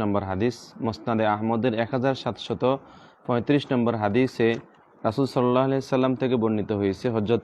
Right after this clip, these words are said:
আবু হুরায়রা রাদিয়াল্লাহু তাআলা আনহু বর্ণনা করেছেন, "আন আবি হুরায়রাতা আন্না রাসূলুল্লাহি সাল্লাল্লাহু আলাইহি ওয়াসাল্লাম ক্বালা।"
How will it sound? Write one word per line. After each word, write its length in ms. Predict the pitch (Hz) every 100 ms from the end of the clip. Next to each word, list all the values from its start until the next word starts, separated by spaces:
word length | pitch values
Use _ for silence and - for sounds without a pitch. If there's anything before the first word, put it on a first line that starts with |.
| - - - -
আবু 200 | 107 120
হুরায়রা 220 | 135 143
রাদিয়াল্লাহু 580 | 139 135 127 117 127 127
তাআলা 360 | 127 120 107 107
আনহু 280 | 107 120 113
বর্ণনা 300 | 107 104 98
করেছেন, 520 | 98 95 - 139 151 - - - - -
"আন 240 | 110 139 139
আবি 240 | 135 139
হুরায়রাতা 600 | 131 127 139 139 135 143
আন্না 380 | 139 120 117 113
রাসূলুল্লাহি 840 | 110 107 135 131 131 131 135 135 135
সাল্লাল্লাহু 800 | 131 110 107 104 110 117 113 107
আলাইহি 360 | 101 104 107
ওয়াসাল্লাম 800 | 101 104 - 131 131 135 135 135
ক্বালা।" 580 | - - 113 107 101 87